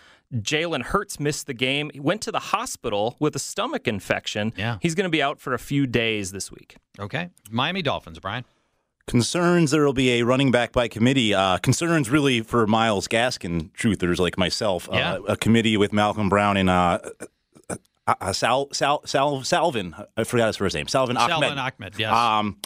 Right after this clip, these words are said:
Speaker 3: I'm not too worried, though. Malcolm Brown, two carries, uh, inside the ten in the first preseason game, uh, stuffed on both.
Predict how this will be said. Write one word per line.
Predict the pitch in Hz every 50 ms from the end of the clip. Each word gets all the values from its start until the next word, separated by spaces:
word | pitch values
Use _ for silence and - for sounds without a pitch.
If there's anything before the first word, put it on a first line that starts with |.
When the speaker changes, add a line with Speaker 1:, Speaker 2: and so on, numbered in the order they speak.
| - - _ -
Speaker 3:
I'm | 147
not | 175 190 170
too | - 165 156 139
worried, | 139 143 143 135
though. | 139 135
Malcolm | 120 143 151 156 147 156 143
Brown, | 117 135 131 131 131 135 123
two | 110 - - 202 170
carries, | - 156 160 143 143 139 139 135 120 -
uh, | 117 110 107 107 113 117
inside | 143 120 - 135 127
the | 92 -
ten | - - - 123 123 131
in | 127 117
the | 113 110
first | - - 123 120 - -
preseason | - - 120 101 135 127 113 123 123 110
game, | 110 127 131 135 131 120 - -
uh, | 104 101 92 87
stuffed | - - - 147 139 131 - -
on | 127 104 104
both. | 87 - 107 107 127 139 - -